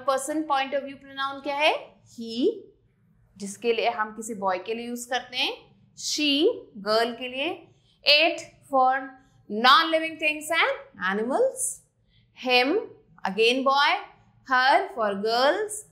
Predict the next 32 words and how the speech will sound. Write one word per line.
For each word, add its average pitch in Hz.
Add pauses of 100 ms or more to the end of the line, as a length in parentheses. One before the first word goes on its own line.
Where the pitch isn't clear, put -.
(320)
himself 247
for 208
boy, 214 (500)
they 262
for 302 (480)
मेरे 202 (120)
friends 277 (240)
and 180
their 220 (240)
for 233 (200)
also 208
my 220 (260)
friends। 180 (560)
तो 349
ये 370
जितने 254
भी 392
वर्ड्स 349
यहाँ 349
लिखे 330
हैं, 349
ये 294
सारे 294
हम 294
किसी 349 (120)
दूसरे 240
इंसान 262
के 247
लिए 233
यूज़ 214
करते 190
हैं। 165